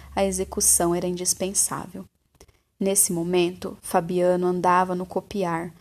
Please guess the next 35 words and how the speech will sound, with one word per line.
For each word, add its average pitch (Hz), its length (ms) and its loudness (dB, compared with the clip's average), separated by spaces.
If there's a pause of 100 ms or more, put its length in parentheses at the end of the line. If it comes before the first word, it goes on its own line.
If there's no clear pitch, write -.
(260)
batendo 190 460 0
castanholas 185 720 2
com 190 160 -2
os 190 100 -4
dedos. - 540 -4 (420)
Sinhá 190 320 4
Vitória 175 720 0
encolheu 190 500 -2
o - 20 0
pescoço 208 800 -2 (180)
e - 40 -10
tentou 190 440 -2
encostar 190 640 0
os 185 180 -2
ombros 208 380 2
às 196 160 0
orelhas. 185 680 -4 (420)
Como 233 320 2
isto 185 440 2
era 175 120 -2
impossível, 180 800 0 (260)
levantou 180 480 2
os 214 140 2
braços 175 720 0 (180)
e, 208 60 0
sem 202 240 4
largar 190 340 0
o 180 60 -4
filho, 208 460 -2
conseguiu 220 580 2
ocultar 202 480 -6
um 180 80 -6
pedaço 180 540 -4
da 180 100 -4
cabeça. - 680 -4